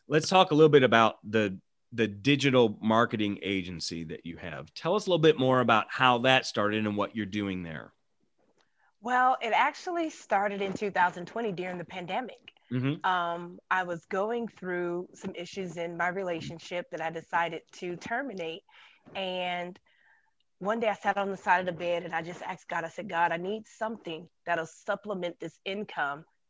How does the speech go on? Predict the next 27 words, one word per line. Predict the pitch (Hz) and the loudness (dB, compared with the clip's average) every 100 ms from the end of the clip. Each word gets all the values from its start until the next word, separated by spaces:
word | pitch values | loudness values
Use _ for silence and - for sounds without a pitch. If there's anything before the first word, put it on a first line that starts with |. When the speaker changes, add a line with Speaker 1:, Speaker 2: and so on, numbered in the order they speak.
| _ 175 | _ -4
Speaker 2:
that | 175 143 | -4 -4
Speaker 1:
Mm-hmm. | |
Speaker 2:
just | 170 165 - | -8 -8 -10
has | 170 | -6
Speaker 1:
Mm-hmm. | |
Speaker 2:
now | 165 160 165 - | -2 -2 -4 -8
left | 160 - | -8 -6
my | 156 | -8
household." | 156 262 - - - - _ _ _ _ _ _ _ - | -6 -8 -8 -14 -14 -20 _ _ _ _ _ _ _ -6
And | 185 180 170 170 | -4 -2 -4 -8
one | 175 185 208 | -4 -2 0
day | 214 | 2
I | 214 | 0
was | 233 | -2
laying | 208 202 220 | 0 0 0
down | 196 170 165 180 214 _ _ _ | -2 -4 -6 -10 -18 _ _ _
and | 175 170 165 170 175 190 _ _ _ _ _ _ _ - | -6 -4 -4 -6 -10 -16 _ _ _ _ _ _ _ -4
a | |
dream | 190 202 208 202 | -2 -2 -2 -4
came | - 196 185 | -6 -6 -6
to | - | -10
me, | 165 156 | -12 -10
and | 180 | -10
it | 185 - | -10 -8
said | 185 170 | -6 -4
that, | 175 165 | -2 -2
uh, | 170 160 | 0 -2